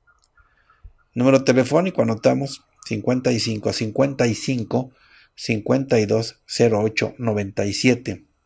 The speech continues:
cincuenta y cinco, cincuenta y cinco, cincuenta y dos, cero ocho noventa y siete. Bien, continuamos. Vamos a elaborar nuestra fórmula.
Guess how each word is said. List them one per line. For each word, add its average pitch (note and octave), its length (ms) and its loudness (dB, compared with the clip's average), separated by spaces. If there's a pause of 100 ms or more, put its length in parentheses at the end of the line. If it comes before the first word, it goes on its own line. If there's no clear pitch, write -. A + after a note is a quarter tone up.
(640)
cincuenta B2 500 0
y A2+ 60 2
cinco, G#2 380 -6
cincuenta C3 500 -4
y A2+ 80 0
cinco, G#2+ 340 -4
cincuenta A#2 640 -2
y F#2+ 80 -2
dos, B2 420 0 (500)
cero G#2+ 340 2
ocho A2 240 -2
noventa F2+ 440 -8
y F2+ 80 -8
siete. - 440 -4 (1300)
Bien, G#3+ 260 2
continuamos. G#2 840 -4 (720)
Vamos G#3 320 2
a A2 320 2
elaborar A2 460 -2
nuestra G2+ 320 -8
fórmula. G#2 580 -6